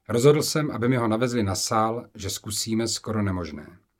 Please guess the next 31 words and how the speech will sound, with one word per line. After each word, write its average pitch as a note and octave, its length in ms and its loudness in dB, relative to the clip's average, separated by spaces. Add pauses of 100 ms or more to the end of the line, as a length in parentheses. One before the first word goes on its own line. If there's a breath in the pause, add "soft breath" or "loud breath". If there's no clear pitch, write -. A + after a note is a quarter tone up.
(580)
Vzhledem C#3 360 4
k A#2 60 0
dlouhodobě C#3+ 460 4
snížené B2+ 460 2
dodávce A#2+ 420 2
krve A#2+ 320 -2
a G2+ 60 -8
kyslíku A#2 480 -6
do G2 120 0
mozku B2+ 500 -2 (340 soft breath)
byla G#2+ 200 2
budoucí A#2 400 0
prognoza A#2 420 0
nejistá. G2 600 -2 (280)
A - 80 -6
kdybych G#2+ 260 0
se C3 120 2
rozhodl A#2+ 300 2
neoperovat, A#2 680 0 (380)
nebylo A2+ 420 4
by B2 120 -2
to A#2+ 180 -2
proti G#2+ 340 -6
medicínským G2+ 760 -4
postupům. E2+ 640 -14 (1700)
Bylo A2+ 180 4
obrovské A2+ 420 -2
štěstí, - 460 -8
že A2 100 0
Michal G#2 260 -2
přežil. D#2 520 -10